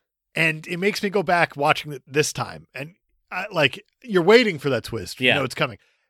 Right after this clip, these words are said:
Speaker 1: But picking out all the things beforehand of, like, they're not saying Liz's last name or anything like that. There's no hint.
Speaker 2: No.
Speaker 1: At all.
Speaker 2: No. No, there's
Speaker 1: Nothing points to anything about this. So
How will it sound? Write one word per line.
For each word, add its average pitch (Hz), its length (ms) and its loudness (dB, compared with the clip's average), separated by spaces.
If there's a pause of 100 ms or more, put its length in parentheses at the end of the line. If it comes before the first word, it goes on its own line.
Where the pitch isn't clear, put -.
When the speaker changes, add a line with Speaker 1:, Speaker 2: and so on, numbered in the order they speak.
Speaker 1:
But 143 140 -2
picking 214 280 -6
out 175 100 -4
all 165 100 0
the 147 60 -2
things 147 300 -8
beforehand 127 680 -4
of, 98 80 -18
like, 101 180 -12
they're 135 100 -6
not 151 300 0
saying 120 560 -2 (240)
Liz's 117 340 -4
last 113 300 -4
name 110 240 -14
or 117 160 -18
anything 117 340 -12
like 104 220 -14
that. 104 400 -12 (380)
There's 196 320 2
no 330 200 4
hint. - 500 -4 (440)
Speaker 2:
No. 131 320 2
Speaker 1:
At 175 200 10
all. - 380 6
Speaker 2:
No. 120 260 -2 (400)
No, 139 100 -2
there's 262 220 8
Speaker 1:
Nothing 285 220 2
points 233 440 2
to 208 240 2 (240)
anything 233 800 6 (200)
about 196 380 8
this. - 160 -2
So 196 320 6